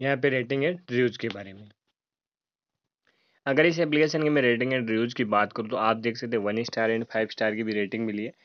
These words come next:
चलिए totally बात कर लेते हैं इस एप्लीकेशन के रिव्यूज की। तो आप देख सकते हैं recently जो यहाँ पे अट्ठाईस तारीख and यहाँ पे जो है कि छः तारीख, यहाँ पे तीस तारीख, जो अभी recently यहाँ पे इस एप्लीकेशन के रिव्यूज निकल के आए हैं, वो यहाँ पे आप देख सकते हैं।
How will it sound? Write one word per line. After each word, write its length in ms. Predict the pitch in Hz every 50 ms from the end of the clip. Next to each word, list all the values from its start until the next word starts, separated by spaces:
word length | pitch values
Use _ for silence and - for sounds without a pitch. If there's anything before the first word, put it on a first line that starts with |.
| _ _ _ _ _ _ -
चलिए 220 | - 127 139 143
totally 380 | - 127 117 104 127 123 127 123
बात 240 | 113 117 113 110 110
कर 120 | - - 110
लेते 240 | 113 113 107 127
हैं 60 | 131 131
इस 160 | 127 120 -
एप्लीकेशन 440 | 113 98 107 107 107 110 107 107 110
के 120 | 113 -
रिव्यूज 300 | - 113 107 101 95 -
की। 180 | - - 95 90 - - - - - -
तो 80 | - 135
आप 180 | 143 131 127 123
देख 200 | 123 135 135 127
सकते 200 | - 139 135 143
हैं 100 | 120 110
recently 580 | 123 127 123 - 147 143 143 139 135 135 135 127
जो 140 | 127 131
यहाँ 200 | 127 117 110 107
पे 160 | 104 - - 123
अट्ठाईस 380 | 107 104 - 113 117 120 -
तारीख 260 | - 117 113 117 110 110
and 180 | 110 110 110
यहाँ 140 | 107 104 104
पे 160 | 101 - 160 170 _ - - _ _ _ _ -
जो 80 | 113
है 100 | 117 117
कि 200 | 110 - 156 170 170 _ _ _ _ _ _ _ _ _ _ _ _ _ -
छः 140 | - 127 117
तारीख, 300 | 110 127 120 120 120 107
यहाँ 180 | 110 110 110 107
पे 120 | 104 113 110
तीस 240 | - 123 127 127 127
तारीख, 220 | 131 123 120 120 110
जो 120 | 113 135 139
अभी 240 | 131 123 135 139 123
recently 500 | 131 143 139 - 151 147 143 139 131 139
यहाँ 220 | 139 123 117 113
पे 120 | 110 117 143
इस 220 | 143 139 120 -
एप्लीकेशन 460 | 127 117 110 120 117 117 - 135 127 120
के 80 | 123
रिव्यूज 320 | 117 104 107 110 117 117 113
निकल 260 | 117 120 113 117 117 110
के 120 | 107 110
आए 140 | 107 104 107
हैं, 80 | 113 113
वो 160 | 113 110 110
यहाँ 200 | 104 101 101 104
पे 120 | 101 113
आप 100 | 110 107
देख 200 | 98 104 107 107
सकते 200 | - 127 117 120
हैं। 60 | 151